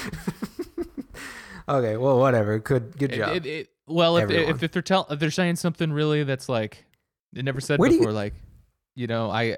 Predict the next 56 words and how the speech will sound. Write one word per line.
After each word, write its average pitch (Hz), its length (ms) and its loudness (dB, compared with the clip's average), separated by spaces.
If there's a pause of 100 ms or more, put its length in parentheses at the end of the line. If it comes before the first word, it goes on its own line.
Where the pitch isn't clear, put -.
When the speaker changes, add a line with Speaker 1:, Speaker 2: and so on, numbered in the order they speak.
Speaker 1:
Yeah. 107 280 -2
Speaker 2:
you 123 60 -4
know, 120 120 0
I, 120 200 0
I 139 60 0
ki-, - 200 -6
I 127 140 0
killed 151 300 0
her. 101 180 -4
It's 117 100 -8
like, 113 160 -2 (300)
"Hey, 214 200 4
you, 233 280 2
uh, 226 420 6
Speaker 1:
<laughs> - 180 2
Speaker 2:
you 196 80 2
Speaker 1:
Could 226 80 4
Speaker 2:
looked 226 140 4
Speaker 1:
you 175 60 6
look 202 100 6
Speaker 2:
off. 185 200 4
Speaker 1:
at, 165 80 0 (680)
Speaker 2:
Could 190 140 0
you 214 80 2
Speaker 1:
could - 20 -2
Speaker 2:
look 226 100 4
Speaker 1:
you 302 60 2
Speaker 2:
at 214 60 -2
the 226 60 -4
Speaker 1:
look 160 80 -4
Speaker 2:
camera 180 320 2
and 165 100 -2
Speaker 1:
back? - 20 0 (120)
Speaker 2:
redo 180 160 0
that?" 175 380 2 (560)
You 139 140 -6
don't 135 140 0
Speaker 1:
Yeah. 113 140 0
Speaker 2:
really 117 160 -4 (360)
get 120 200 -8
those. 113 220 -2
Speaker 1:
Which 175 200 0
I 190 60 2
guess 202 260 0
is 180 100 -8
what 170 140 2
he 135 80 -2
did 143 320 0
at 117 140 -2
the 117 120 -4
end 117 160 -4
of 110 100 -8
Thin 117 220 -4
Blue 113 220 -6
Line, 123 280 -8
right? 120 240 -10